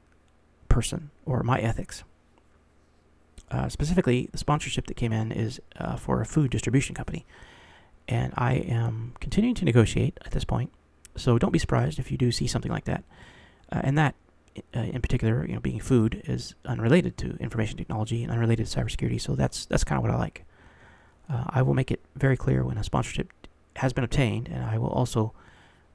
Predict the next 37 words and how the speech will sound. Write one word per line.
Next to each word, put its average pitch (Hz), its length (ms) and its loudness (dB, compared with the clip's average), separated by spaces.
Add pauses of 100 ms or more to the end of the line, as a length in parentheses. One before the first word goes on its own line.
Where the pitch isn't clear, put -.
(300)
uh, - 260 -10
use 131 340 0
talking 127 360 2
points 120 280 -4
from 123 140 -8
that 123 140 -4
vendor, 113 380 -2 (580)
and 123 100 0
I'll 120 80 2
make 127 180 -2
it - 60 -18
clear 165 320 8
that 110 100 6
I'm 113 80 0
using 123 220 -2
talking 139 340 2
points - 220 -4
from 120 100 -4
the 113 60 0
vendor, 110 400 2 (540)
uh, 123 340 -6
rather 127 340 2
than 120 180 2
my 107 140 0
own 110 280 0
talking 113 340 -2
points. - 300 -4 (840)
So - 140 0
you'll 123 120 6
be 143 120 4
able 123 140 2
to 98 100 0
easily 131 500 -2 (100)
tell 113 140 2
the 107 60 -2
difference 120 240 -4
between 117 460 -10